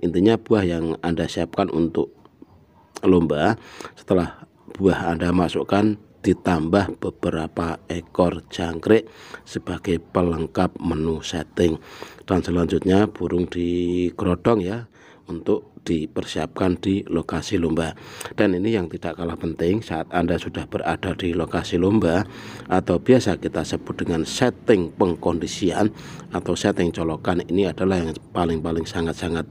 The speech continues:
vital ya, atau sakral, eh, di mana keberhasilan suatu setting itu, eh, terkadang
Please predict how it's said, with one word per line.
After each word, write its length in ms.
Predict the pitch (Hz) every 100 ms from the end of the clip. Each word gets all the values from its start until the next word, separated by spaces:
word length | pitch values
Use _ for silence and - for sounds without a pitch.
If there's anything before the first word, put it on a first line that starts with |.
| -
vital 400 | - 98 - 98
ya, 140 | 80 95 -
atau 240 | 82 82
sakral, 560 | - 80 - 82 95 110 - - - - -
eh, 140 | 101
di 140 | 98 90
mana 420 | 87 95 110 98
keberhasilan 800 | - 87 90 87 80 135 110 82 87
suatu 400 | - 85 78 85
setting 400 | 85 85 85 82
itu, 240 | 101 123 127 - - - -
eh, 100 | 92
terkadang 720 | - 87 - 80 101 107 107